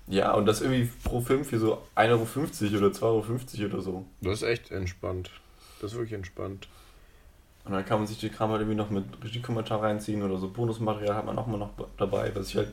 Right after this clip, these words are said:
Speaker 1: nie in so Streaming-Diensten hab.
Speaker 2: Ja.
Speaker 1: Was halt voll nervt.
Speaker 2: Ja, und das ist halt für dich gerade auch nochmal interessanter, ne, als jetzt so für den Autonormalverbraucher.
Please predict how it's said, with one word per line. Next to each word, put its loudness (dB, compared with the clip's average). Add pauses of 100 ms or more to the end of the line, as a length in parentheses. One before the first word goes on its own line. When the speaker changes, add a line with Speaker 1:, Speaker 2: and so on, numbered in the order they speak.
(240)
Speaker 1:
nie 2
in 0
so -4
Streaming-Diensten 2
hab. -4 (340)
Speaker 2:
Ja. 2
Speaker 1:
Was -2
halt 2
voll 2
nervt. -2 (100)
Speaker 2:
Ja, 6
und 2
das 2
ist -2
halt 2
für -4
dich -4
gerade -2
auch 0
nochmal -4
interessanter, -4
ne, -4
als -12
jetzt -16
so -12
für -10
den -8
Autonormalverbraucher. -8